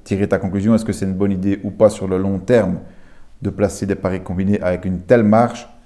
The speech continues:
Évidemment, avec une telle marge, c'est sûr et certain que non. Si tu tiens absolument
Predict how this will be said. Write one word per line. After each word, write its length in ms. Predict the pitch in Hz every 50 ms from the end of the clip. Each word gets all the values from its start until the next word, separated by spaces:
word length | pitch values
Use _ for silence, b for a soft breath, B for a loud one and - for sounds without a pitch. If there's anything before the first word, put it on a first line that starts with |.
| - _ -
Évidemment, 420 | 104 95 92 98 95 98 98 101
avec 140 | 98 92 -
une 140 | 101 92 85
telle 200 | - 110 101 98
marge, 340 | 98 98 104 107 104 - - -
c'est 180 | - - - 90
sûr 200 | - - 104 95
et 40 |
certain 400 | 87 - 92 - - - 98 95
que 140 | 90 90 95
non. 160 | 90 85 80 - - - - - b b b b b b b b b b b b b b b b b b b b b b _ _ _ _ _ _ _
Si 260 | - - - 165 151
tu 160 | - - 123
tiens 280 | - - - 127 123 120
absolument 1040 | 117 110 - - - - - 139 135 131 123 123 120 117 117 110 104 98 95 - -